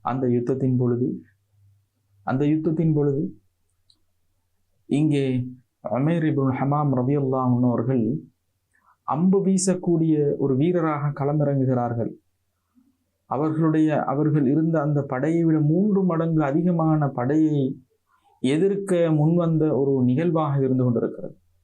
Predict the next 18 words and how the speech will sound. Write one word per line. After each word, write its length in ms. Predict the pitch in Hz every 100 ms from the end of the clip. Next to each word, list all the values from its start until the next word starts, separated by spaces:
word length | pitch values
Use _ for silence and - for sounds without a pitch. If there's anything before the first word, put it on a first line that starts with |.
| _
இந்த 140 | - 107
நேரத்தில் 640 | 127 131 123 120 120 - _ _ _ _ _ _ _ _ _ _ _ _ _ _ _ _ _ _ _
ஒரு 160 | - 127
சந்தர்ப்பத்தில் 1000 | 160 180 170 151 151 170 151 139 165 - _ _ _ _ _ _ _ _ _
அவர்கள் 540 | - 120 123 120 123 - - -
ஈச்சம் 520 | 156 156 - 156 123
பேரிச்சம் 400 | 165 185 180 156
பழத்தை 360 | 143 135 131
சாப்பிட்டு 460 | 123 123 143 139 139
கொண்டிருக்கிறார்கள். 680 | 123 120 - - - - - _ _ _ _ _ _
அல்லாஹ்வின் 420 | 120 143 131 127
தூதர் 280 | 117 135 131 -
ஸல்லல்லாஹு 240 | 127 143
அலைஹி 140 | 131 123
வஸல்லம் 180 | 123 117
அவர்கள் 280 | 117 143 -
சஹாபாக்களை 760 | 143 139 151 143 139 135 135
ஆர்வமூட்டினார்கள். 840 | 139 165 165 143 131 127 120 120